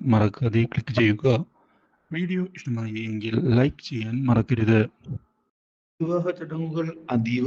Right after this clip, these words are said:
ഗംഭീരമായി മുന്നിലേക്ക് പോയതിനെ തുടർന്ന്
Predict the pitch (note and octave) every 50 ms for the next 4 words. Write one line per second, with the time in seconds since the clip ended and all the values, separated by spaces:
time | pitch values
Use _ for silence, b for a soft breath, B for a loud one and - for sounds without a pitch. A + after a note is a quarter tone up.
0 | D3 B2 B2 A#2 A2+ A2+ A2+ A2+ A2+ A#2 B2 A#2+ A#2 A2+ A2+ A2 A2 A2+ A2 A2+
1 | - - - C3+ B2+ C3 D3 D3+ D#3+ E3 E3 E3 D#3 D#3 - - D#3+ D3+ D3+ D#3
2 | - - _ - - A2+ A2+ A2+ A2+ A2 G#2+ A#2 A#2+ C3 C#3 C3 C3 B2 A2+ -
3 | A2+ A2 - G2+ A2 A#2